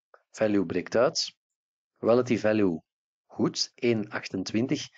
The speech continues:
Safety breekt net uit. Grafiek, ja, december, schitterende beursmaand. Dat zou ik niet zo fijn gevonden hebben, dat ik daar dan in zit. Dus u weet voor mezelf, ik spreek voor mezelf,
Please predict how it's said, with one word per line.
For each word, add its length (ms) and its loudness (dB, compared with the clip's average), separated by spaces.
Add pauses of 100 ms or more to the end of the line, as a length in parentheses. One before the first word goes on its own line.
(140)
Safety 800 0
breekt 580 -4
net 340 -6
uit. 580 -12 (1160)
Grafiek, 520 -4
ja, 320 0
december, 600 0
schitterende 540 2
beursmaand. 880 0 (240)
Dat 260 -2
zou 160 2
ik 60 -4
niet 80 2
zo 160 -2
fijn 300 2
gevonden 380 2
hebben, 180 0
dat 80 2
ik 80 -4
daar 220 2
dan 160 0
in 160 -2
zit. 380 -6 (520)
Dus 380 -6
u 140 -4
weet 280 0
voor 120 -2
mezelf, 600 0
ik 80 -12
spreek 280 -2
voor 120 -2
mezelf, 500 -2